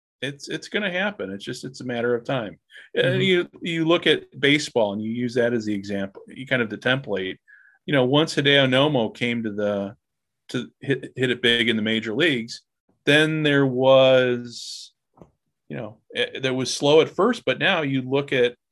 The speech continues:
Speaker 1: you know, I, I've lost count how many Japanese players play in the States right now.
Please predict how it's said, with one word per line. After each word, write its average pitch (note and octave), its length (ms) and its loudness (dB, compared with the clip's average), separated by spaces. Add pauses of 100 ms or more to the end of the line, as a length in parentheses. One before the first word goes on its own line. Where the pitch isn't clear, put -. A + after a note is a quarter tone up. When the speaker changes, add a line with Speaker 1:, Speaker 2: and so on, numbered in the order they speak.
Speaker 1:
you C3+ 80 -14
know, G2+ 280 -10
I, - 360 -12 (460)
I've C3 140 6
lost C3+ 260 4
count D3+ 220 0
how C3 100 -2
many A2+ 160 -6
Japanese G#2+ 440 -6
players - 720 -6
play A#2+ 140 -2
in G2+ 80 -2
the G2 60 -8
States F#2+ 360 -10
right F2+ 160 -10
now. F2+ 240 -20